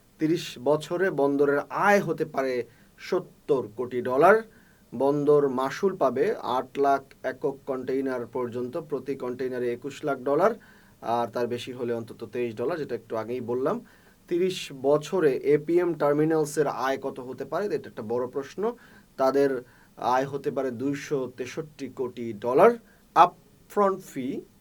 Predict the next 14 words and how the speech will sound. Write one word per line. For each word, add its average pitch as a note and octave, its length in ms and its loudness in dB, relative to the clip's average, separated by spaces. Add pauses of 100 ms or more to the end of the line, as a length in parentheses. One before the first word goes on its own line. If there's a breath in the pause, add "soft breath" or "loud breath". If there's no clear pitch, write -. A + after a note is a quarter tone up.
(360)
এটা B2 220 -8
হচ্ছে B2 300 -8
দুইশো B2+ 680 -6 (320 soft breath)
পঞ্চাশ C3 440 -6
কোটি E3+ 220 -4
টাকা, E3+ 320 0
যা, A#2+ 420 0 (500 soft breath)
আহ, G2 220 -6
পঞ্চাশ B2+ 320 -8
পার্সেন্ট D3 460 -2 (240)
চুক্তি C3 600 -8
কার্যকরের B2+ 480 -4
সময়, F#3 440 -2 (180)
আর A#2 280 2